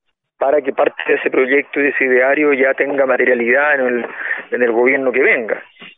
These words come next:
Eh, es una di-, es un elemento que es clave en cualquier disputa política y que uno intenta que efectivamente, eh, muchos otros gobiernos, incluso a veces de totalmente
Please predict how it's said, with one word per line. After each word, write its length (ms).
Eh, 920
es 140
una 160
di-, 240
es 80
un 140
elemento 380
que 120
es 80
clave 380
en 100
cualquier 320
disputa 320
política 440
y 160
que 120
uno 220
intenta 460
que 100
efectivamente, 880
eh, 500
muchos 360
otros 280
gobiernos, 600
incluso 480
a 60
veces 320
de 140
totalmente 380